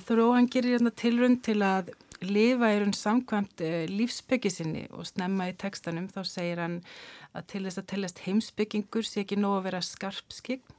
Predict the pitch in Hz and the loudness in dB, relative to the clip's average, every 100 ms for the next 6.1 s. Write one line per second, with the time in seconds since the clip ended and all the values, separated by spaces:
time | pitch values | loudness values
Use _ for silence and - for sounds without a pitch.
0 | - - - - - 190 190 180 180 190 | -20 -20 -20 -20 -10 -6 -2 -2 -4 -4
1 | 214 208 214 185 196 180 160 - 185 185 | -2 2 2 2 -2 -2 -4 0 2 4
2 | 220 208 214 202 202 - 190 185 - 190 | 2 2 0 0 -2 0 0 0 0 0
3 | 233 - - 233 220 190 196 - - 220 | 0 -2 -4 -4 -2 -2 -2 -4 -4 0
4 | 220 180 196 190 185 196 240 226 - 240 | 2 2 0 0 0 0 2 0 0 0
5 | 240 214 214 208 233 233 233 226 226 226 | 0 -6 -2 2 4 4 4 4 6 4
6 | - | 2